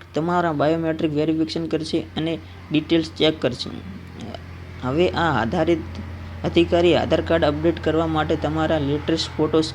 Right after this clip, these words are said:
ક્લિક કરશે. બાદમાં તમારી પાસે જી એસ ટી સહિત સો રૂપિયાની ફી લેવામાં આવશે મિત્રો, એ તમારે ચૂકવવી જ પડશે. હવે તમને એક અપડેટ રિક્વેસ્ટ નંબર મળશે, જેનો ઉપયોગ કરી તમે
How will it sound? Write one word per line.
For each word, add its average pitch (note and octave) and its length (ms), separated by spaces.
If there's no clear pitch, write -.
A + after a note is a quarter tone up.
ક્લિક D#3+ 160
કરશે. D3 300
બાદમાં F3 400
તમારી E3+ 280
પાસે E3 440
જી D#3 220
એસ E3 260
ટી E3+ 100
સહિત E3 440
સો E3 260
રૂપિયાની D#3+ 460
ફી E3 240
લેવામાં E3 380
આવશે D#3+ 200
મિત્રો, D#3+ 320
એ E3 60
તમારે E3 320
ચૂકવવી D#3 440
જ C#3+ 100
પડશે. C3+ 380
હવે D#3 180
તમને F3 300
એક E3+ 240
અપડેટ E3+ 460
રિક્વેસ્ટ E3 540
નંબર D#3+ 340
મળશે, D#3 460
જેનો E3+ 440
ઉપયોગ E3+ 300
કરી E3+ 200
તમે E3 400